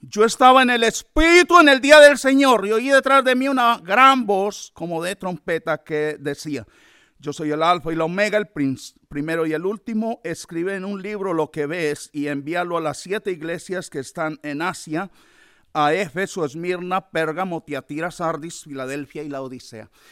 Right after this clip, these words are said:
Hermanos, el primer día de la semana, un, un domingo, fue que Dios, nuestro Señor Jesucristo, visitó a Juan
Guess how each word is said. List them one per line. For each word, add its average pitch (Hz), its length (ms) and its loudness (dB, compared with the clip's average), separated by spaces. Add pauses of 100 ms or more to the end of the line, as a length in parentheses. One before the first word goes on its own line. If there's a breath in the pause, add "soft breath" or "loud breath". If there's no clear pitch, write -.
(140)
Hermanos, 202 440 -4
el 175 140 -8
primer 175 380 -10
día 226 180 -8
de 202 60 -4
la 185 100 -6
semana, 226 560 -10 (220)
un, 170 340 -12
un 175 160 -10
domingo, 339 560 -6 (920)
fue 175 240 -4
que 190 220 -6
Dios, 302 720 -2
nuestro 190 440 -12
Señor 262 540 -10
Jesucristo, - 920 -16 (1300)
visitó 180 600 0
a 196 80 6
Juan 196 440 0